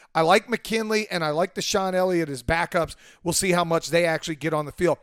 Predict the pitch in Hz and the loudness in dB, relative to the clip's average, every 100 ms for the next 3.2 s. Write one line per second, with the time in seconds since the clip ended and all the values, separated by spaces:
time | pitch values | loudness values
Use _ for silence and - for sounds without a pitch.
0 | _ - 226 254 240 330 - 214 196 208 | _ -2 2 4 6 6 6 2 2 0
1 | 214 165 180 - 214 240 269 269 - - | -2 -2 -6 2 4 6 4 -2 -8 -4
2 | 165 180 156 175 139 175 160 156 170 196 | 0 2 0 -6 0 0 0 -2 2 4
3 | 190 | 4